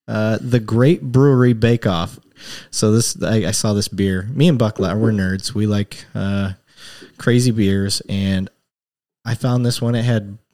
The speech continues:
basically wedding cakes all over it, and he, he told me he was bringing a stout over, so we're, I'm trying to keep the stout theme here, sir. Uh, this is a twelve point three percent. Uh, it's a one pint,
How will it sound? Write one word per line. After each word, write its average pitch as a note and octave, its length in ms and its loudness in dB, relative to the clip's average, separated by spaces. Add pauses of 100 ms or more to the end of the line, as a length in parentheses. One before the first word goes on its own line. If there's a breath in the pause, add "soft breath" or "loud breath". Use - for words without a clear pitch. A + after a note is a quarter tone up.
(360)
basically G#2+ 400 -2
wedding G2+ 360 -2
cakes F#2+ 340 -4
all F#2 200 -4
over F#2+ 260 -6
it, - 100 -8 (120)
and G#2 420 -12 (400)
he, D#3 480 2
he E3 100 4
told F3 200 2
me D#3+ 100 4
he D3+ 80 6
was B2+ 100 2
bringing B2+ 260 2
a G#2 40 -4
stout A2 340 -2
over, G2 220 -6
so - 140 -6
we're, G2+ 160 -6
I'm G#2+ 160 -6 (100)
trying A#2+ 180 -2
to A2 60 -4
keep - 160 -6
the G2+ 80 -8
stout - 380 -4
theme A2 340 -2
here, G2+ 180 -6
sir. G2+ 240 -6 (720 loud breath)
Uh, F#2 320 -2
this A#2+ 220 0
is D#3 100 -2
a G2 80 0
twelve G#2 400 -4
point G#2+ 260 -6
three A#2 240 -6
percent. - 520 -10 (120)
Uh, G2+ 280 -10
it's - 180 -10
a G2 80 -8
one G#2+ 260 -6
pint, B2 400 -4